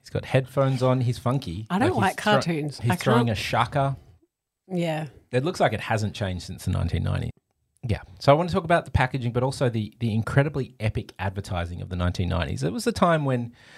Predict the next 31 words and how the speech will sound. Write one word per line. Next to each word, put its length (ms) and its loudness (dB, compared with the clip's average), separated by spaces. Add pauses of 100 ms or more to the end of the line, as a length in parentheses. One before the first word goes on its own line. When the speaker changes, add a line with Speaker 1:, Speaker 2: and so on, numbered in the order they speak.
(160)
Speaker 1:
characters 540 0 (120)
were 60 -2
used 260 2
to 80 -2
sell 220 4
snacks. 380 -10
So 240 -2
we 160 -2 (160)
take 220 -4
the 240 -4 (680)
Gobbledoc 580 -2
for, 120 -2 (240)
for 200 -2
Smith's 420 -4
Crisps, 500 -6
for 120 -6
example. 640 -4
Speaker 2:
Mm. 400 -4 (140)
Speaker 1:
Um, 380 -2
so, 340 8 (200)
you 100 2
know, 80 6
it, 220 2 (100)
it, 160 -2 (280)
it 80 8
was 120 4
the 100 6
style 380 4
of 80 0
the 80 -2
time. 360 -6